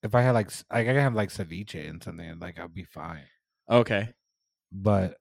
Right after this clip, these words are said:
Speaker 1: if I, like, go to the boiling crab, like, I'm throwing up before we're getting home.
Speaker 2: Oh, really?
Speaker 1: Yeah.
Speaker 2: Oh, see, I have a, I have a, uh,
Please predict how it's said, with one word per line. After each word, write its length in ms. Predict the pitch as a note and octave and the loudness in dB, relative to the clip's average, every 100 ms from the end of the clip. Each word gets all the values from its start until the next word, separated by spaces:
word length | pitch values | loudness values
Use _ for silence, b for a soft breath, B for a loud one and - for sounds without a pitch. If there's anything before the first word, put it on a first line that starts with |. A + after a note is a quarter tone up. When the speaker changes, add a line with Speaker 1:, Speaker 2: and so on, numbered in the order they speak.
| _ | _
Speaker 1:
if 160 | - - | -6 0
I, 200 | G#2+ G2+ G2 | 2 2 -2
like, 200 | G#2 F#2 | -4 4
go 200 | G#2 G2+ | 4 6
to 80 | |
the 80 | G2+ | 4
boiling 420 | F2 F#2+ G2 F2 | 2 2 2 0
crab, 520 | E2+ F2+ F2+ G#2 C3+ B2+ _ _ _ _ _ _ _ _ _ _ _ _ | -4 -4 -2 -2 -2 -6 _ _ _ _ _ _ _ _ _ _ _ _
like, 180 | G2 - | -6 -2
I'm 220 | G#2+ G2+ | -2 -2
throwing 380 | - A2 G2 G2 | 2 4 6 2
up 120 | E2 | -2
before 260 | F#2 G2+ E2+ | -8 -6 -8
we're 60 | |
getting 240 | E2 D2+ C#2+ | -8 -12 -12
home. 240 | E2+ D2+ - _ | -12 -12 -18 _
Speaker 2:
Oh, 200 | F#2+ A2 | 0 2
really? 400 | F#2+ F#2 G#2+ F#2+ G2 | 4 2 0 -2 -6
Speaker 1:
Yeah. 260 | F#2+ E2 - _ _ _ F#2 | -10 -10 -16 _ _ _ -6
Speaker 2:
Oh, 180 | F#2+ | -4
see, 220 | E2+ B2 B2 | -2 4 8
I 60 | |
have 140 | C#3+ D3+ | 8 6
a, 240 | A2+ G2 - | 2 2 -2
I 100 | G#2+ | -2
have 240 | A#2 A#2 | 2 2
a, 260 | A2 G#2 F#2+ | 2 0 0
uh, 300 | F2+ E2+ D#2+ | -4 -6 -10